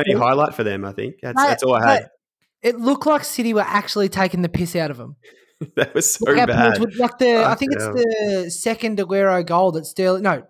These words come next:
Speaker 1: Phil Foden's goal, where Sterling passes it to him, he's, like, a yard away.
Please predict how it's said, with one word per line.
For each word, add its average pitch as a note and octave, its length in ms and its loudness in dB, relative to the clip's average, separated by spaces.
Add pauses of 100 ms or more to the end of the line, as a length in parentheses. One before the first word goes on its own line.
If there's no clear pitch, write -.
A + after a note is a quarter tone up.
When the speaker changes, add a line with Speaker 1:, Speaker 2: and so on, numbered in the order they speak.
(180)
Speaker 1:
Phil B3 140 0
Foden's G#3 400 0
goal, C3+ 340 -8 (220)
where G3 100 -2
Sterling A3+ 400 2
passes F#3+ 460 0
it F3+ 140 -8
to F3+ 100 -4
him, E3+ 160 -2
he's, D#3+ 80 -4
like, D#3+ 120 -4
a E3+ 40 -12
yard D#3+ 340 0
away. D3 460 -4